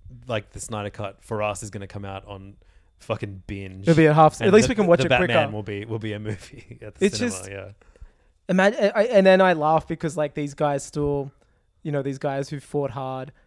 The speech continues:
Speaker 2: they wanted this Zack D C E U, then I'll have a
Speaker 1: These
Speaker 2: Zack Snyder
Speaker 1: soldiers.
Speaker 2: trilogy,
Speaker 1: Yep.
Speaker 2: which will end, like, so unsatisfactorily. But, like, I, I just love the fact that their,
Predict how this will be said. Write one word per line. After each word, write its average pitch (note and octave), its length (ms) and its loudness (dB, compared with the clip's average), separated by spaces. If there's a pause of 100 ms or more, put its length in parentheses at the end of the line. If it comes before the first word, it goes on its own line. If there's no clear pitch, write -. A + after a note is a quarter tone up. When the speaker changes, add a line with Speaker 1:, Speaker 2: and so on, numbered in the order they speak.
(160)
Speaker 2:
they C#3+ 120 -6
wanted C#3 240 -6
this C3+ 160 -8
Zack C3+ 320 -8
D C#3 140 -6
C C#3 240 -8
E - 40 -6
U, C#3 160 -6
then C3 120 -8
I'll C3 100 -8
have C3 140 -8
a C3 40 -8
Speaker 1:
These C3+ 120 -4
Speaker 2:
Zack C#3 120 -4
Snyder D#3 420 2
Speaker 1:
soldiers. C#3+ 260 -4
Speaker 2:
trilogy, D3+ 640 -4 (300)
Speaker 1:
Yep. G#2+ 160 -2
Speaker 2:
which G2+ 140 -10 (160)
will E3 180 -4
end, D#3+ 300 -6 (500)
like, D3 300 -4
so D#3 240 -2
unsatisfactorily. C#3 960 -8 (460)
But, E3 120 4
like, D#3+ 300 2 (560)
I, E3+ 160 2
I F#3+ 160 0
just D3+ 200 -4
love D3 180 -4
the D#3 80 -4
fact C3+ 300 -6
that C#3 140 -8
their, C3+ 480 -6